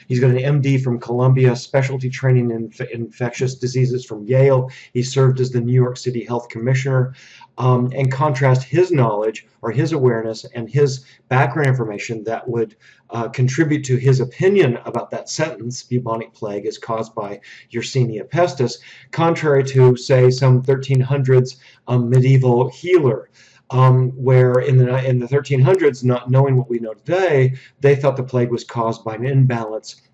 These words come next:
of yellow bile and maybe some problem with your astrological forecast. Medieval doctors in the thirteen hundreds had a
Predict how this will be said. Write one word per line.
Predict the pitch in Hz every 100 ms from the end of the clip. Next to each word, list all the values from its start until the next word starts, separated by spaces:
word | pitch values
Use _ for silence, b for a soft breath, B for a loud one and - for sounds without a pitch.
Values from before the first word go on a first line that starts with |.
| -
of | 131
yellow | 117 123 127 120
bile | 113 107 107 104 101 B B -
and | 127 120
maybe | 120 127 117
some | - 120 110
problem | 113 107 110 104
with | 95 110
your | 107
astrological | 98 - 107 101 113 127 120 107
forecast. | - 98 - - - - B B B -
Medieval | 131 135 135
doctors | 127 127 123 131 123
in | 117
the | 113
thirteen | 123 123 117
hundreds | 110 127 123 120
had |
a | 117